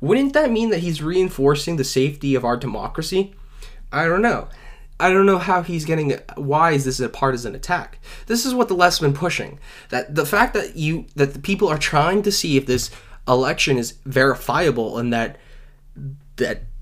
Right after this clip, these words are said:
Joe Biden is the true winner, they're now monstered.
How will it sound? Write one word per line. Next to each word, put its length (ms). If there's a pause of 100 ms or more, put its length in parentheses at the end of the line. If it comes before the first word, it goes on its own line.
(140)
Joe 220
Biden 400
is 140
the 80
true 340
winner, 440 (720)
they're 200
now 240
monstered. 760